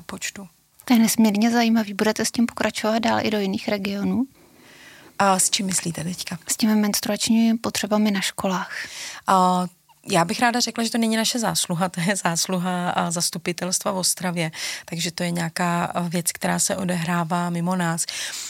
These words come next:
Speaker 1: My víme, že po České republice je čím dál tím více škol, které k tomu přistupují, protože to považují za nějaký vstřícný krok pro studentstvo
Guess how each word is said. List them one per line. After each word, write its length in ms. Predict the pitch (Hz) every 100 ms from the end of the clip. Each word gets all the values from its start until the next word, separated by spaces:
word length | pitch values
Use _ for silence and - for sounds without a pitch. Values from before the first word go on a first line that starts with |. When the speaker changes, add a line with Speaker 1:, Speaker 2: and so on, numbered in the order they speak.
| -
Speaker 1:
My 140 | 208 202
víme, 420 | 202 196 196 190
že 280 | - 190 185
po 140 | 180
České 340 | 175 226 -
republice 760 | 196 170 185 175 180 - - 185
je 100 | 185
čím 220 | - 202
dál 180 | 190 180
tím 180 | 180 185
více 260 | 175 -
škol, 380 | 185 - 180 170
které 280 | 165 190 175
k 40 |
tomu 220 | - 180 180
přistupují, 680 | - - - 226 247 233
protože 360 | 226 - 190 180
to 100 | 175
považují 600 | 170 185 180 170 170 165
za 120 | 165
nějaký 320 | 180 185 185
vstřícný 500 | 208 - 208 180 -
krok 220 | 185 190 -
pro 120 | 196
studentstvo 680 | - 196 202 196 - 202